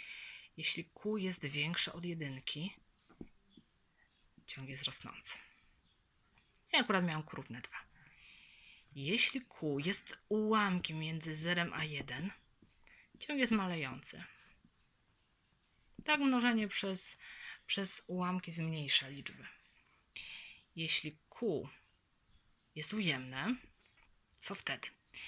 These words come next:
Nie podałam przykładu, a szkoda. E, g-, powiedzmy minus jeden, e, dwa, minus cztery, osiem, minus szesnaście. Tu pierwszy wyraz to minus jeden, a Q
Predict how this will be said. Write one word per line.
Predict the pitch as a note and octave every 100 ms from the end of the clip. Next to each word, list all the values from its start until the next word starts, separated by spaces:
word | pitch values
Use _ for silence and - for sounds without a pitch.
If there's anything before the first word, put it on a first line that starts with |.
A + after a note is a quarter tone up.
| - - - -
Nie | E3
podałam | - F#3 D#4 A#3+
przykładu, | - - A3+ D#4 D4+ B3+
a | G3+ G#3 G3+
szkoda. | G3+ - E3 C#3+ D3+ B3 - _ -
E, | D#3+ E3 E3 D#3+
g-, | E3+ F3 E3 D#3+ D#3+
powiedzmy | E3 D#3+ D3+
minus | C#3+ C#3 C#3+
jeden, | G#3+ G#3+ G#3 G#3+ - _ - - _ _ _ _
e, | D3 D3 C#3+
dwa, | C#3 C#3 C3+ B2+ A#2+ - - - - _ _ _ - _ -
minus | C3+ C#3+ -
cztery, | - F#3 F#3 F#3+ G3+ G#3 - - - _ _ _ _ -
osiem, | C#3+ B2+ - - B2+ C3 - _ -
minus | - - -
szesnaście. | C#3+ - E3 D#3+ - - E3+ A3+ - - - - -
Tu | A3+ C#3+ - _ -
pierwszy | E3+ E3 - D3+
wyraz | C#3 C3+ -
to | - B2
minus | B2+ B2 C#3+
jeden, | F3 F#3 A3+ E4 - _ _ _ _ _ _ _ _ _ - -
a | B3 D#4
Q | - D#3+ D#3+